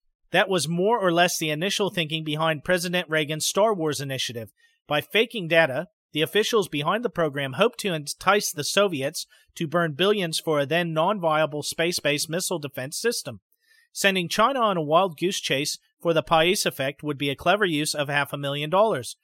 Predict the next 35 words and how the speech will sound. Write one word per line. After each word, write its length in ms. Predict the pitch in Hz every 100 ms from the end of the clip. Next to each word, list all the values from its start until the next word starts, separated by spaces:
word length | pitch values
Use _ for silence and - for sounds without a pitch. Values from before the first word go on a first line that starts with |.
| _ _ _
Otherwise, 480 | 185 240 175 156 -
his 180 | 151 143
research 440 | 202 - 160 -
would 140 | 151
be 140 | 139 131
deeply 340 | 147 202 202
classified 680 | 175 175 156 147 127 143 190 _ _ -
and 180 | 226 180
not 240 | 143 147
patented. 520 | 208 254 190 - 110 - _ _ _ _ _ -
Lastly, 480 | 180 226 - 208
and 180 | 165 165
most 280 | 165 190 -
out 240 | 170 185 190
there, 240 | 135 147
Doctor 360 | 165 180 - 170
Pais's 540 | 165 160 190 - 175
patents 520 | - 196 180 139 - - _ _
could 180 | 277 269
be 140 | 233
a 60 | 170
cover 300 | - 143 180
for 220 | - 175
alien 380 | 139 135 143 160
technology. 720 | 202 202 214 247 143 131 104 _ _ _ _ -
If 100 | 165
the 120 | 180
recent 340 | 202 233 262
disclosure 540 | 202 - 202 196 190 185
by 140 | 165
the 80 | 147
Pentagon 580 | - 185 214 185 143 151
of 160 | 143
possible 460 | - 185 226 202 208
encounters 600 | 170 - 160 190 147 135